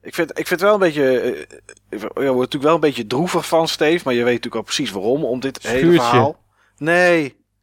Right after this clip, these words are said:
Speaker 1: Nee, dat gewoon, je P C valt gewoon helemaal buiten, buiten dit verhaal.
Speaker 2: Ja, tel ik niet mee.
Speaker 1: Eh, nee, weet
Speaker 2: Ik
Speaker 1: ik
Speaker 2: game er
Speaker 1: toch.
Speaker 2: niet op,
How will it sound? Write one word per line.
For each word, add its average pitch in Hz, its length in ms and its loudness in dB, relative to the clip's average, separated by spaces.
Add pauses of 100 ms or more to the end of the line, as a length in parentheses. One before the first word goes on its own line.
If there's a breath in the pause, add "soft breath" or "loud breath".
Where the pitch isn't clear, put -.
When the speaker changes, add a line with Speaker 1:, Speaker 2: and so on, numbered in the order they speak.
(520)
Speaker 1:
Nee, 151 320 2
dat 123 120 -8
gewoon, 123 340 -2
je 113 120 -6
P - 120 -20
C 117 340 -2
valt 107 240 -6
gewoon 104 220 -14
helemaal 98 280 -8
buiten, 104 500 -6 (160)
buiten 98 340 -10
dit 98 120 -16
verhaal. 90 400 -12
Speaker 2:
Ja, 107 140 -8
tel 117 160 -6
ik 113 120 -8
niet 120 120 -6
mee. 113 280 0
Speaker 1:
Eh, 208 240 -6
nee, 151 440 4
weet 110 120 -2
Speaker 2:
Ik 131 80 -2
Speaker 1:
ik 156 140 4
Speaker 2:
game 214 40 4
er 220 60 0
Speaker 1:
toch. 233 60 2
Speaker 2:
niet 247 200 -2
op, 240 220 -2